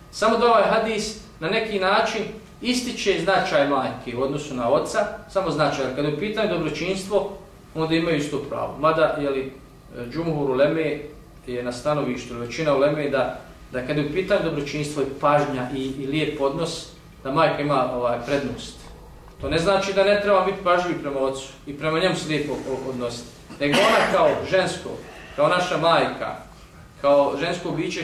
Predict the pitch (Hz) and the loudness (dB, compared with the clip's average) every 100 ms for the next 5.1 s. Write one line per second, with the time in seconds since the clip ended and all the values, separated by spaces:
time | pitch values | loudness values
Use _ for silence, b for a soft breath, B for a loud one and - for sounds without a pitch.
0 | - 160 147 147 165 165 165 147 143 143 | -6 -2 0 2 0 0 -2 -2 -2 -2
1 | 147 156 160 170 160 143 143 147 127 156 | -2 0 -2 -2 -2 0 -2 -4 -6 -4
2 | 165 147 139 180 180 - - - - - | -2 -2 -2 -2 -2 -4 -14 -20 -20 -8
3 | 139 139 147 147 170 139 - 202 190 180 | -4 -2 -2 -2 -2 0 2 4 4 4
4 | 147 - 151 143 - 139 147 156 151 131 | 0 0 -6 -8 -6 -4 0 0 0 -2